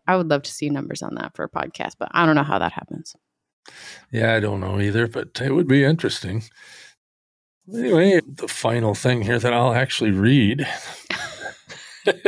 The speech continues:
Speaker 2: Crafting engaging podcast intros and outros is an art form that requires creativity and strategic thinking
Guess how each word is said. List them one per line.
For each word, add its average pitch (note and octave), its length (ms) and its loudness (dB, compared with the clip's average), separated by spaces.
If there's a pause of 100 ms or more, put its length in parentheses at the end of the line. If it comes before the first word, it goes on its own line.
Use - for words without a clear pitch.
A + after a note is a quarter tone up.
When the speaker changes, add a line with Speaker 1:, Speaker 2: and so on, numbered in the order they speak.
(1200)
Speaker 2:
Crafting F#3 540 4
engaging G3 640 2
podcast F3 520 2
intros E3+ 360 4
and D#3 80 4
outros E3+ 440 4
is D#3+ 120 6
an E3 120 4
art G3 240 4
form D#3 400 2
that E3 140 2
requires E3 580 0
creativity G3 880 4
and C3 180 2
strategic - 800 -2
thinking E3 540 0